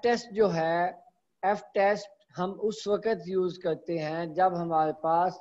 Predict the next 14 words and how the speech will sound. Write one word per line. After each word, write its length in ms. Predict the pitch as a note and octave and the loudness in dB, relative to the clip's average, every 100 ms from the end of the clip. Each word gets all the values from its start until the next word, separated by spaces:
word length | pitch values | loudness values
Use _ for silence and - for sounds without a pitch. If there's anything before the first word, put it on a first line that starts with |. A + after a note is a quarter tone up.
| - | -16
दो 440 | B2 D3+ E3 F3 | -10 -2 0 0
से 280 | E3+ - G3 | -2 -2 -2
ज्यादा 480 | D#3 D3 D3 C#3+ F3 | -2 -2 -2 0 -2
variables 760 | D3+ C#3+ C3+ C#3 C3 C#3 C3+ | 0 -2 -2 -2 -4 -6 -6
हों। 340 | D3 F3+ - - _ - - - - _ - _ _ _ _ _ - | -4 -4 -4 -12 _ -20 -20 -20 -20 _ -20 _ _ _ _ _ -8
हमारे 400 | D#3+ E3 F#3 G3+ | 0 4 6 4
पास 560 | G3+ G3 G3 G3 - - | 6 8 8 4 -4 -2
plant 300 | F3 F3 F#3+ | 2 2 -2
sciences 520 | - F#3+ F#3 G3+ F3+ | -4 -4 -2 -4 -2
के 80 | G3+ | -2
अंदर 440 | F3 E3 E3+ F3+ F3+ | -2 0 2 4 4
जितने 560 | C#3+ D#3 - F3 G3+ | 0 -6 -6 -4 -4
भी 160 | G3+ G3+ | -2 0
हम 340 | F#3+ G3 G3+ | 0 0 -8